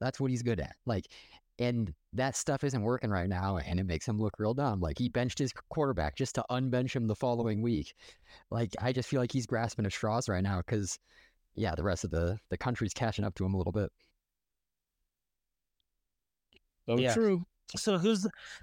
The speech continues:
Speaker 3: okay, we, John and I went over this last week a little bit, but Rooney, who's your top four that you see in the college playoffs this year?
Speaker 1: Oh, no, I don't know. That's tough.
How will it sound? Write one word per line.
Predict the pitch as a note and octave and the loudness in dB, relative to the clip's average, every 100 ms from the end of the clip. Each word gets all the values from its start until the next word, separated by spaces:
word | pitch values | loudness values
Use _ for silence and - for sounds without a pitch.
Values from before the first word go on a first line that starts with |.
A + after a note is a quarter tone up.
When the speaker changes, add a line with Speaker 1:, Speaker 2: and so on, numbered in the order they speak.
| - | 0
Speaker 3:
okay, | D3+ F#3 D#3+ C#3+ | 2 4 2 2
we, | D#3+ F3+ F#3 F#3 - - - - | 2 4 4 2 -4 -20 -20 0
John | G#3+ B3+ | 4 6
and | B3+ | 6
I | |
went | A#3+ A3 | 4 4
over | G#3 G3+ | 4 4
this | G3 E3 D3+ | 4 4 2
last | D#3 - | 0 0
week | E3 E3 | 0 2
a | |
little | D#3+ | 2
bit, | D3+ D#3+ D3+ | 4 4 4
but | D#3 | 2
Rooney, | D3+ E3+ D3 | 2 2 2
who's | D#3 F3+ | 2 2
your | F#3+ | 0
top | C#3+ D3 D3+ - | 0 0 0 0
four | - C#3 A#2+ A2+ - _ _ _ _ _ - | 2 4 4 0 -4 _ _ _ _ _ 0
that | D#3 | 2
you | C#3+ | 2
see | C#3+ F3 D3+ | 0 2 4
in | D3 C3+ | 4 4
the | C3+ C3 B2 | 4 4 4
college | D3+ C3+ C3 - - - _ - | 4 4 2 -2 -8 -12 _ 0
playoffs | C#3 B2 A#2 - | 2 4 2 0
this | A#2 - | 0 2
year? | G#2+ - - _ _ _ _ _ _ _ - | 0 -4 -16 _ _ _ _ _ _ _ -10
Speaker 1:
Oh, | A#2+ - _ | -10 -12 _
no, | G#2+ A#2 A#2+ A#2 A2+ - | -2 0 0 0 -2 -2
I | B2 | 0
don't | B2 G#2 | 0 2
know. | A2 A#2 A2+ G#2 - | 0 2 0 -2 -4
That's | C3 - | -4 -2
tough. | A#2+ A2+ F#2 - | 0 2 0 -2